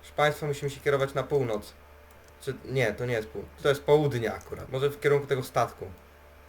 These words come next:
powietrznego. Może tam coś znajdziemy. Myślałem, że tam jest, e, lód. I masę, potw-, masę, masę... No widzę. Prawdopodobnie tam są setki potworów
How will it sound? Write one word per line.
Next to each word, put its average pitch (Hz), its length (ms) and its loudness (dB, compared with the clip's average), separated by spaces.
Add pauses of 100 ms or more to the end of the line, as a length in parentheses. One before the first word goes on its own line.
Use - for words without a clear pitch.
(140)
powietrznego. 104 520 -4
Może 202 220 0
tam 214 200 2
coś 151 160 -2
znajdziemy. 214 500 0 (460)
Myślałem, 156 260 -2
że 151 60 -6
tam 151 180 0
jest, - 320 -6
e, 123 200 0
lód. 135 340 -2 (560)
I 123 260 -6
masę, 139 320 0
potw-, - 300 -16
masę, 139 400 0
masę... 131 360 -4
No 131 240 -2
widzę. 104 260 -10 (760)
Prawdopodobnie 143 480 -2
tam 143 220 -2
są 139 200 -6
setki 139 360 -2
potworów 104 500 -4